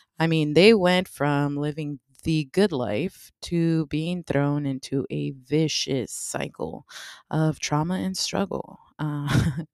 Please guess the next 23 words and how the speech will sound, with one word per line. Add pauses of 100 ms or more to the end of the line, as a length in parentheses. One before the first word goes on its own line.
<laughs>
but
that's
another
story
for
another
day. (1200)
I'll
bring
my
tiny
violin
for
that
episode. (2750)
So
to
wrap
up
what
I'm
saying,